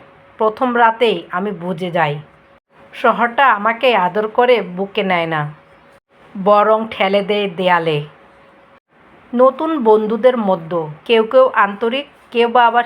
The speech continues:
হিংসুক, কিন্তু আমার মনোযোগ একটাই, পড়ালেখা।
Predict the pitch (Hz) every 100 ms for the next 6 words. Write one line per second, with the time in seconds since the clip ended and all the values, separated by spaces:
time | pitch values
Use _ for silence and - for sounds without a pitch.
0 | 240 185 170 - 156 151 - - _ _
1 | _ - _ - 262 247 285 240 277 285
2 | 226 214 208 226 226 208 - 202 160 147
3 | - 208 196 185 175 - 160